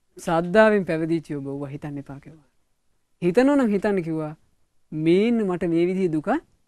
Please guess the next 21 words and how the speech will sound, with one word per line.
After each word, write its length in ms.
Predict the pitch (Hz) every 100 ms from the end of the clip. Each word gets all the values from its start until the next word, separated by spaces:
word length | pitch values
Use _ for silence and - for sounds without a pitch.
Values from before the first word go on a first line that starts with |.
| _ _ _ _ -
තියෙනවා." 460 | 151 175 180 143 147 _ _ _ _ _ -
ඒ 160 | 156
නිසා 240 | 180 175 175
බලන්න 460 | 151 185 247 233 - _
කෙනෙක් 300 | - 190 233 202
හිතනවා 300 | 180 233 247
නම් 120 | 214
හිතන්න 300 | 185 214 208
ඕනේ 260 | 147 269 427 _ _ _ _ -
චතුරාර්ය 540 | 139 160 156 170 196
සත්‍ය 300 | 180 160 160
ධර්මයේ. 360 | 143 143 139 135 _ _ _ 180
ඒක 180 | 208 214
භික්ෂුවකටත් 760 | 170 165 - 202 208 214 202
පොදුයි, 300 | 220 202 269 - _ _ _ _ _
භික්ෂුණියකටත් 880 | 147 151 - 175 175 196 190 208 202 -
පොදුයි, 300 | 202 262 330 _ _ _ _ _
උපාසකයටත් 760 | 139 135 147 180 269 226 151 -
පොදුයි, 360 | - - 202 349 _ _ _
උපාසිකාවටත් 800 | - 135 135 131 - 135 139 143
පොදුයි. 300 | - 143 147